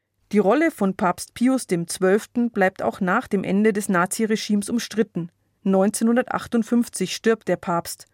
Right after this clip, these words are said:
Noch dreizehn Jahre prägten er und seine Gefolgsleute die Nachkriegszeit.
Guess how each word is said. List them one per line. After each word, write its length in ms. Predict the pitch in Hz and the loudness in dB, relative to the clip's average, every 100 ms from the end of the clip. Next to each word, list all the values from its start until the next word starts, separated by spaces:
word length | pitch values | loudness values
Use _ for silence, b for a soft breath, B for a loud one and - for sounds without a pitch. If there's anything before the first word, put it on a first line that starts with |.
| _ _ - | _ _ -10
Noch 100 | - | -6
dreizehn 460 | 196 208 254 240 | 0 0 0 -2
Jahre 320 | 190 180 240 247 | 2 2 2 0
prägten 480 | - 226 - 220 | 0 -2 -2 -4
er 240 | - 196 247 | 0 0 0
und 160 | 190 | 0
seine 240 | - 180 185 | 0 0 0
Gefolgsleute 720 | 190 - 196 - 214 214 220 | -2 0 0 0 -2 -2 0
die 100 | 254 | 0
Nachkriegszeit. 880 | 196 196 - 202 - - 180 175 | 2 0 -4 -6 -6 -2 0 0